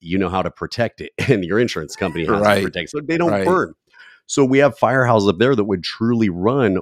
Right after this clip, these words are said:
Speaker 1: only four to five hundred calls per year,
Speaker 2: Okay.
Speaker 1: which, let's look around. There's volunteer fire
Speaker 2: Yeah.
Speaker 1: departments that run way more than that.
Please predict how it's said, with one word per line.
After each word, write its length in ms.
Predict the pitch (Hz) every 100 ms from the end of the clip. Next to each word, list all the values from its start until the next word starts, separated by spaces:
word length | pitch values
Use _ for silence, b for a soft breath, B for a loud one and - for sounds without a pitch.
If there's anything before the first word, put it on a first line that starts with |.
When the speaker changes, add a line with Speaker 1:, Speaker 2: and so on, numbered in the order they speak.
| -
Speaker 1:
only 360 | 107 104 98
four 360 | 92 _ 101 104
to 80 | 98
five 280 | - 98 90
hundred 280 | 104 95 -
calls 360 | 101 92 87 - _
per 240 | - 117
year, 380 | 92 110 151 65 - b b b
Speaker 2:
Okay. 100 | 87 135 170
Speaker 1:
which, 120 | 85 -
let's 240 | 101 110
look 100 | 123
around. 300 | 101 123 156
There's 160 | 110 117
volunteer 720 | 117 117 120 - - 165 147 - _
fire 260 | - 131 196
Speaker 2:
Yeah. 60 | 98
Speaker 1:
departments 580 | - 113 160 113 107 -
that 200 | 107 110
run 300 | 117 110 101
way 180 | 117 131
more 220 | 127 127
than 80 |
that. 80 | 160